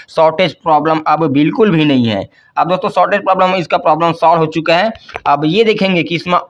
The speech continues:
इसमें आउटपुट वोल्ट सही से आ रहा है कि नहीं आ रहा है। तो मल्टीमीटर लेना है, डीसी रेंज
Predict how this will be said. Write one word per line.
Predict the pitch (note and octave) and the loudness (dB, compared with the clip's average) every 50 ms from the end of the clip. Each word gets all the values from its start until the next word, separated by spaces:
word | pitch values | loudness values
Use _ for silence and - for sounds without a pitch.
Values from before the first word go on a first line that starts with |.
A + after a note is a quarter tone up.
| - - - | -6 -4 -4
इसमें | D#3+ - - F#3 F3+ F3+ F#3 F3+ - - | -4 -4 -4 -2 0 0 0 0 0 2
आउटपुट | D3+ D3+ D#3 D#3 D3+ - - G3+ - - - - | 2 2 2 0 -4 -6 -6 -6 -6 -4 -2 0
वोल्ट | F#3 F#3+ F#3 F3 G3 | 0 0 2 0 -2
सही | F3+ - - E3+ G3 G3+ | -2 -2 -2 -2 0 0
से | E3 F#3 G3+ | 0 0 0
आ | G3+ G#3 | 2 2
रहा | F#3+ | 2
है | F3 - | 0 0
कि | - D3+ | 0 0
नहीं | C#3+ C3+ | 0 2
आ | B2 A#2 | 2 2
रहा | A2+ A2 | 2 0
है। | A2 | 0
तो | - C3+ C#3 | 0 -2 0
मल्टीमीटर | C#3 C#3 C#3 C#3 D#3+ D#3+ D#3+ F3 D#3 D#3 | 2 0 0 0 -2 -2 0 0 0 2
लेना | D3+ D#3 D#3 D#3+ | 2 2 2 2
है, | E3+ G#3 A#3 A#3+ - - _ - _ _ _ | 0 0 -2 -4 -8 -16 _ -20 _ _ _
डीसी | A#2+ C3+ D3+ C#3+ D#3 E3+ | -2 -2 0 0 0 0
रेंज | E3+ E3+ E3+ F3 | 2 2 2 0